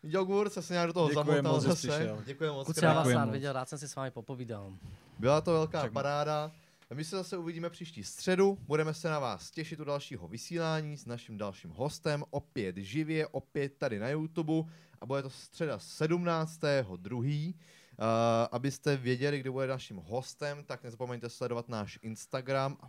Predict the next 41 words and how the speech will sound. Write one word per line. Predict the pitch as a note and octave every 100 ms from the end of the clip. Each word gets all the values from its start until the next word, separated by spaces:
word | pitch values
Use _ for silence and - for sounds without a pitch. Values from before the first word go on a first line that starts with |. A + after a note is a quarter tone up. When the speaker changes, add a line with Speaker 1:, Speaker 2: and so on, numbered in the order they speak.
| -
Speaker 1:
Facebook, | - F#2+ F#2 F2 A#2+ E3+ A#3 -
eh, | - - - _ A2+ A2+ A#2 A2+ A#2
The | A2+
Roosters | A#2 A2+ - F#2+ F2
Club. | - D3 F#3 - - -
No | F#3+
a | G3
samozřejmě | D#3+ D3 C3+ B2+ C3+ B2+
se | -
přihlašte | A#2 - G2+ G#2+ A#2 - G#2+ G2+ _
k |
našemu | G2+ E2 E2 E2
členství | E2 - G2+ G#2 - - A#2 A#2+ A#2 - - _
na | G#2
W | G2 G2 F#2
W |
W | C#3+
tečka | D#3+ D#3+ - C#3
the | B2+
roosters | A#2 - G#2 -
tečka | G2 -
c | G2+ G2 F2+
z | F#2+ C#3
lomeno | G#2+ F#2 E2+ -
club | D#3+ E3 - - _ _
a | F#2+ F#2
k | -
členství | - E2+ E2+ - D#2+
snídaně | - - F2 E2+ F#2 -
a | G2+
nebo | F#2+ G2
večeře. | A#2+ A#2+ E3 B2+ E2 _ _ _ _
Speaker 2:
Přesně | - F#2 G#2+
tak. | F#2+ - - - _ _ -
Speaker 1:
A |
chtěl | - - D#3
bys | D#3+ D#3+
si |
ještě | D#3+ -
něco | D3+ C3+ C3
doplnit? | B2 A2 G2